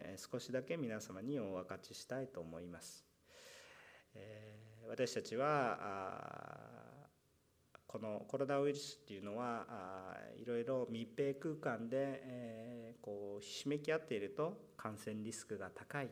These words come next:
とされています。逆に一方で、えー、屋外で、えー、また、あー、人が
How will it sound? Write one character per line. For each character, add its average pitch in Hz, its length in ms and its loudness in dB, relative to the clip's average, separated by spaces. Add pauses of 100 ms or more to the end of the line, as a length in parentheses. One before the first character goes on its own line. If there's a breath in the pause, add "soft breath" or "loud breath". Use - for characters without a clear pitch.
(100)
と 95 100 -2
さ 87 160 -4
れ 85 80 -8
て - 100 -8
い 85 80 -6
ま 90 80 -8
す。 110 200 -8
逆 117 260 2
に 131 220 4
一 - 260 -6
方 104 180 0
で、 127 300 0 (440 loud breath)
え - 340 -8
ー、 - 40 -6
屋 117 160 -2
外 90 300 -2
で、 156 300 -6 (160)
え 92 340 -4
ー、 - 20 -10
ま 104 120 -6
た、 131 220 0
あ 78 360 -8
ー、 - 60 -10
人 101 240 -6
が 127 260 0